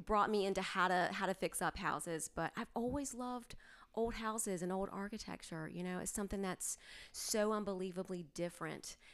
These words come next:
than any of the new stuff. Everything new and new construction, while it's new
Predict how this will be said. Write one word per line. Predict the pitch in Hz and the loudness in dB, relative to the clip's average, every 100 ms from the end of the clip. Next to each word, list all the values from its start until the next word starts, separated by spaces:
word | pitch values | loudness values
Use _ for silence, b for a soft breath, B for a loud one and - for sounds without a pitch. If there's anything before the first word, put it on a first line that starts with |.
| b | b
than | 185 | -4
any | 175 185 | -2 -2
of | 180 | -2
the | |
new | 170 165 170 | -2 -2 -4
stuff. | - 156 147 160 - | -4 -4 -4 -6 -8
Everything | 190 214 - 202 185 | -6 -4 -2 -2 0
new | 180 190 190 185 b b b | 0 0 0 -4 b b b
and | - 190 | -6 -4
new | |
construction, | 185 196 - 170 - 226 | -4 -6 -4 -4 -4 -4
while | 339 370 | 2 2
it's | 330 - | 2 0
new | 262 277 285 285 285 | 0 0 -2 -2 -4